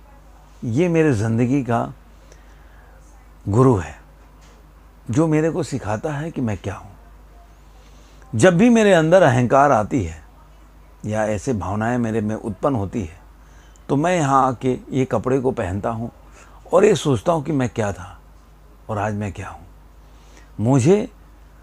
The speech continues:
उसके बाद अपनी आदमी होने का या इंसानियत का एहसास होता है कि इंसान को अहंकार नहीं,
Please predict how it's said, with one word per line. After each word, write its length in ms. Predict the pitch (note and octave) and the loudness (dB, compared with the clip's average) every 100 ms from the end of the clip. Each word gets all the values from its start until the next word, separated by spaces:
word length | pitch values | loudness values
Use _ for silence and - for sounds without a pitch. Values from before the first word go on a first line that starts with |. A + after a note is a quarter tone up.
| - - | -10 -8
उसके 280 | - E3+ | -2 2
बाद 380 | C#3 D3 F3+ F#3 - | 6 6 4 0 -2
अपनी 520 | C3 - C#3+ D3 D3 B2+ - - - - - - - - - - - | -2 2 2 2 0 -4 -18 -20 -20 -20 -20 -20 -20 -20 -20 -20 2
आदमी 580 | C#3 D#3 F3 E3+ G#3+ A#3+ | 4 6 6 4 4 4
होने 380 | C#3+ C#3+ E3 C#3+ | 4 2 0 -2
का 280 | G#2 F2 - - - | -6 -8 -14 -16 -2
या 100 | B2 | 0
इंसानियत 580 | C#3 B2 A#2 C3 D3+ C3+ | 0 0 0 0 0 -2
का 300 | A#2 F2 D#2+ - - A2+ | -6 -6 -8 -20 -8 -6
एहसास 380 | G#2+ B2 B2 A2+ | -2 -2 -2 -6
होता 200 | F#2 G2+ | -8 -8
है 240 | A2+ B2+ - - - - - - | -10 -12 -20 -20 -20 -20 -20 -2
कि 120 | C3 | 0
इंसान 580 | C3 A#2+ B2+ C#3+ E3+ - - - - - - - | 2 2 2 2 0 -6 -18 -20 -20 -20 -20 -4
को 80 | B2 | -4
अहंकार 640 | - A#2 A#2+ A#2 C3+ D3 | -2 -2 0 2 2 2
नहीं, 260 | B2+ F#2 | 0 -4